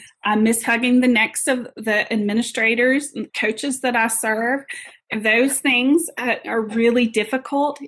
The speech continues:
It's, um, you know, I'm doing some conferences where I'm leading face-to-face, but people are streaming in as well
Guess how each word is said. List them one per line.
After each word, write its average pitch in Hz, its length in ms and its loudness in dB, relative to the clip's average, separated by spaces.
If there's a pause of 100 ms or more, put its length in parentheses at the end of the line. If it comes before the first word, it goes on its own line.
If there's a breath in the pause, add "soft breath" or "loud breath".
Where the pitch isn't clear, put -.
It's, 220 260 2 (540)
um, 202 320 -6
you 226 80 -6
know, 214 80 -4
I'm 202 140 0
doing 240 200 4
some 233 420 2
conferences 247 760 0
where 208 180 2
I'm 202 180 0
leading 247 340 4
face-to-face, 254 840 -2
but - 180 -6
people 220 300 0
are 208 160 2
streaming 220 640 2
in 220 260 0
as 220 180 -4
well 208 460 0